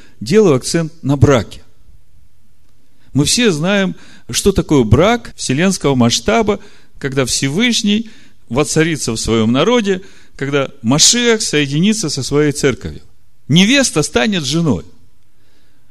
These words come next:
Что произойдет в этот момент, скажите мне? «Сие скиния Бога с человеками». Разве это не символ праздника Суккот,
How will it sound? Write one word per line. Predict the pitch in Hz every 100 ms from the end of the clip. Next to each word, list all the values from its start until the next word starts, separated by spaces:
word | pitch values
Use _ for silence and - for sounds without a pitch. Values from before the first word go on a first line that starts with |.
| -
Что | - 302
произойдет | - 277 254 269 262 220
в | 247
этот | 233 220
момент, | 226 240 226 127
скажите | - 156 185 196 104
мне? | 76 - - - - - - - - - - - - - - - - - - - - - - - - - - - - - - - - - -
«Сие | - - 247 254
скиния | 226 - 247 247 254
Бога | 208 254 233 226
с |
человеками». | 208 - 226 240 233 262 247 240 226 247 226 98 - - - - - - - - - - - - - - - - - - - -
Разве | - 202 185 196
это | 196
не | 185
символ | 185 240 269 262
праздника | 233 220 165 160 156
Суккот, | - 156 131 95